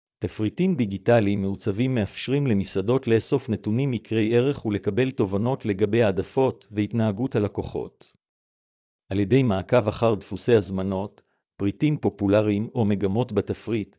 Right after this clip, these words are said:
מסעדות יכולות לקבל החלטות מבוססות נתונים כדי לייעל את הצעות התפריט,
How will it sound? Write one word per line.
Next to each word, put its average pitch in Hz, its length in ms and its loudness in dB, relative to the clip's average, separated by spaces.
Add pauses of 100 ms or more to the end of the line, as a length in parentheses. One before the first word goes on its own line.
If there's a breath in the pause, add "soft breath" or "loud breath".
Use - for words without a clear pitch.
(380)
מסעדות 107 520 0
יכולות 127 400 0
לקבל 113 360 0
החלטות 110 480 0
מבוססות 110 680 -2
נתונים 117 540 -2
כדי 107 300 0
לייעל 107 360 2
את 120 100 -8
הצעות 113 360 0
התפריט, 98 600 -8